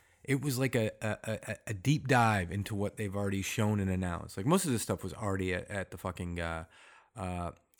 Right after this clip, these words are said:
at the Microsoft show yesterday. So they showed some more Shadow of the Tomb Raider, and they, it was a deeper dive. We saw more of what you can do. Uh, there's new, s-, there were a lot more s-, new, uh, stealth moves,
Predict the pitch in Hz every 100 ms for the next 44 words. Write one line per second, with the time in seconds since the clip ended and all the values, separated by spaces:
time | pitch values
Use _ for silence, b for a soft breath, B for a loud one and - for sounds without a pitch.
0 | - 101 92 92 90 92 95 85 - _
1 | - - 90 90 87 - - 82 85 -
2 | 98 90 B B - 110 110 147 143 156
3 | 143 139 - 127 123 117 107 107 92 92
4 | 135 190 - 98 95 95 95 95 101 -
5 | 120 - - - 139 143 147 143 170 151
6 | 120 85 85 87 107 98 95 107 110 110
7 | 104 95 95 - 95 - 90 90 92 87
8 | 87 85 82 b b b b _ - 92
9 | 92 92 95 95 104 104 98 - - 110
10 | 107 117 110 107 113 104 - 110 110 107
11 | 101 98 92 90 87 - - 104 101 107
12 | 101 98 98 95 95